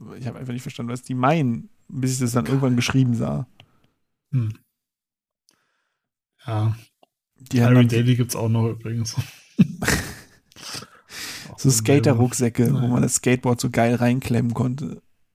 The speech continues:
Speaker 1: Oh.
Speaker 2: Hm, so einen hatte ich auch ohne, also ich hab's, glaub ich, nicht gepeilt, dass das ein Skater-Rucksack war von Vans.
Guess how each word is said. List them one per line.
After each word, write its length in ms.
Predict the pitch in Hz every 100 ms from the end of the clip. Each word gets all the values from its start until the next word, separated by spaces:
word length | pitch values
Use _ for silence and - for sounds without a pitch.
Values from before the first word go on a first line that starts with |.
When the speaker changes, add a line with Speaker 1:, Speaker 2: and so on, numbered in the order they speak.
| _ _ _ -
Speaker 1:
Oh. 200 | - -
Speaker 2:
Hm, 440 | 127 123 123 131 139 -
so 100 | 135
einen 140 | 127
hatte 180 | 135 131
ich 80 | 131
auch 240 | 123 117
ohne, 440 | 127 123 123 120 -
also 240 | 117 120
ich 100 | 110
hab's, 280 | 127 - - 143
glaub 160 | - 123
ich, 80 | 113
nicht 180 | 120 -
gepeilt, 480 | 110 123 117 117
dass 160 | 120 113
das 140 | 123 120
ein 80 |
Skater-Rucksack 640 | 113 127 120 120 113 127 120
war 400 | 120 117 120 156
von 220 | - 120
Vans. 480 | 113 113 120 - -